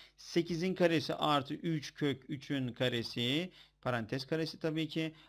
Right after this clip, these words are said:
altmış dört artı yirmi yedi, cevabımız doksan bir yaparmış diyoruz x kare. O zaman kökünü alırsak x kök doksan bir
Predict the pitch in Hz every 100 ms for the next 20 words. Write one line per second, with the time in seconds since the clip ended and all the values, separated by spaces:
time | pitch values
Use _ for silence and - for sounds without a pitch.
0 | _ _ 160 160 185 165 - 180 180 180
1 | - 156 156 156 - 147 127 143 156 151
2 | 135 151 151 131 156 - _ _ - 151
3 | 139 151 143 135 131 139 147 - 147 135
4 | 135 - 147 143 135 151 131 120 120 120
5 | 120 139 131 _ 131 123 135 135 - _
6 | 135 - - 120 113 - - _ 139 139
7 | 135 127 - 135 151 135 113 107 143 160
8 | 151 _ _ _ 160 156 - _ _ _
9 | 147 143 - 135 131 - 131 131 147